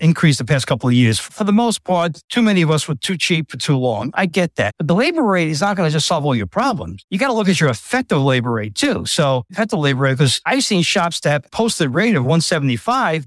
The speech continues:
When we actually do the math, they're down around a hundred and ten, hundred bucks an hour because there's something wrong with writing the estimates, not billing out correctly. Their advisors, uh,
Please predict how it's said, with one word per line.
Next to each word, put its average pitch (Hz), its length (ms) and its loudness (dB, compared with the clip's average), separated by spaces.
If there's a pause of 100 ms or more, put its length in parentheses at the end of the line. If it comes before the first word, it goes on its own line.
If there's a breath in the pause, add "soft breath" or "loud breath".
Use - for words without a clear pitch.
When 151 100 -6
we 151 80 0
actually 233 300 -2
do 190 160 0
the 143 100 -2
math, 156 460 -2 (100)
they're 226 100 -2
down 233 260 0
around 170 240 0
a 139 60 -2
hundred 185 260 0
and 135 100 -2
ten, 165 320 0 (120)
hundred 160 220 0
bucks 165 260 -2
an 139 80 -2
hour 226 300 2
because 151 480 -2
there's 156 220 0
something 170 480 -2 (100)
wrong 175 440 2
with 147 260 0 (160)
writing 147 380 0
the 135 120 4
estimates, 240 680 -2 (240)
not 147 280 -4
billing 165 300 2
out 151 140 0
correctly. 240 720 -2
Their 143 180 2 (240)
advisors, 170 680 2
uh, 147 180 2